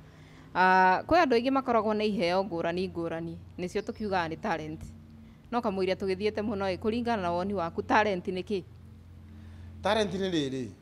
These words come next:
Speaker 1: Mm.
Speaker 2: nĩ, nĩ kĩũndũ gĩa, gĩa gũkũra nakĩo kĩna umithio
Speaker 1: Mhm.
Speaker 2: thĩinĩ wa mũtũrĩre waku ũgoka.
Speaker 1: Ĩĩ.
Speaker 2: Na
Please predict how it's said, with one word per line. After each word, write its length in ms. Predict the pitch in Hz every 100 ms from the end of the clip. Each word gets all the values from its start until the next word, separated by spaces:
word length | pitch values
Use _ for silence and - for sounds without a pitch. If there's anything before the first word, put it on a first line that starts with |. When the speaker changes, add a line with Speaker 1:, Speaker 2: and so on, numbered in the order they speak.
| -
Speaker 1:
Mm. 200 | 202 190 165
Speaker 2:
nĩ, 180 | 165 170
nĩ 80 |
kĩũndũ 300 | 165 175 143 127
gĩa, 380 | 139 135 131 127
gĩa 140 | 139 139
gũkũra 240 | 131 135
nakĩo 360 | 117 113 143 147 - - - - - - - - -
kĩna 560 | 160 147 147 135 117 -
umithio 640 | 143 135 135 127 120 123 120 -
Speaker 1:
Mhm. 200 | 190 190
Speaker 2:
thĩinĩ 140 | 202 135
wa 80 |
mũtũrĩre 320 | 135 131 131 123
waku 220 | 123 131
ũgoka. 360 | 131 123 113 98 - 185
Speaker 1:
Ĩĩ. 300 | 190 180 180 - - - - - - - - - - - -
Speaker 2:
Na 840 | 135 139 139 139 139 139 139 139